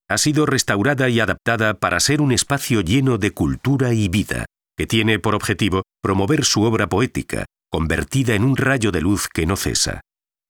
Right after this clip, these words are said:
Cuenta con un fondo audiovisual de más de dos mil documentos digitalizados, cedidos por la Fundación Cultural Miguel Hernández.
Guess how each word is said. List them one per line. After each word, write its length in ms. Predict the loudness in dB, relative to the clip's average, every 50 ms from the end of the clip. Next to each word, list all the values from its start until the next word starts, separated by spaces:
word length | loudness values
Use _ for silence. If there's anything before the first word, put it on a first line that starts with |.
| _ _ _ _ _ _ _
Cuenta 440 | 0 0 2 2 0 0 0 -2 0
con 160 | 0 0 0
un 100 | 0 0
fondo 320 | 0 0 0 2 2 2 2
audiovisual 720 | 2 2 2 2 2 2 2 2 2 2 2 2 2 2
de 140 | 0 2 2
más 240 | 2 0 0 0 0
de 120 | 0 0
dos 220 | 0 0 0 2
mil 240 | 2 2 2 2 0
documentos 640 | 0 0 0 0 2 2 2 2 0 0 -2 -2 0
digitalizados, 880 | 0 0 0 -2 0 0 0 0 0 0 -2 -2 -2 -4 -4 -4 -4 -4 _ _ _ -8
cedidos 460 | -4 -2 0 0 0 0 0 -2 -2 -2
por 180 | -4 -4 -4
la 80 | -4 -4
Fundación 460 | -2 -2 -2 -2 -2 0 0 0 0
Cultural 500 | 0 -2 -2 -2 -2 -2 -2 -2 0 0
Miguel 380 | 0 0 0 0 0 0 0 0
Hernández. 680 | -2 0 -2 -2 -2 -4 -4 -6 -6 -6 -6 -8